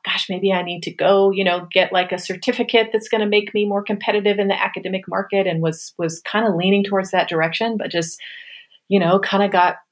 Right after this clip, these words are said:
cold feet and pulled the plug before following through on that, because I just didn't think ultimately, although there were aspects of that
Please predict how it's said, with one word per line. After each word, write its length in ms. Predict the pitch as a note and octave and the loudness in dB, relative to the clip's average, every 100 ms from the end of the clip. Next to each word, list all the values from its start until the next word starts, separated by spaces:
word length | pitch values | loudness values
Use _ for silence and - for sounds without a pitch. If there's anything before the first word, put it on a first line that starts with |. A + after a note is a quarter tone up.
| - | -16
cold 280 | - G3 F#3+ | 0 0 0
feet 280 | - G3+ G#3+ | 0 2 2
and 120 | E3+ | 0
pulled 200 | - F#3 | -4 -4
the 80 | E3 | -6
plug 380 | - D#3+ E3+ F#3 | -2 0 0 -4
before 320 | F3+ - F3 | -8 -8 -6
following 500 | E3 D#3+ E3 E3 E3 | 0 0 0 -2 -4
through 180 | D#3+ D#3 | -6 -4
on 160 | F#3 | -2
that, 280 | G#3 C4 B3 | -2 -2 -4
because 200 | E3+ - | -8 -6
I 80 | E3 | -6
just 300 | E3 E3 - | -6 -10 -8
didn't 300 | F3+ E3+ E3 | -6 -6 -8
think 360 | - E3 E3 E3 - - - _ - | -2 0 0 -4 -10 -14 -20 _ -2
ultimately, 840 | E3 E3 F#3 E3+ F3+ F3 F3 E3 - | 0 0 -2 -2 0 0 -2 -6 0
although 240 | E3 D#3 | 2 2
there 100 | D#3 | 0
were 180 | D3 - | -2 2
aspects 440 | A#3 C4 - C4+ B3 | 2 2 -2 -4 -2
of 100 | A3 | 0
that 200 | A#3 | 0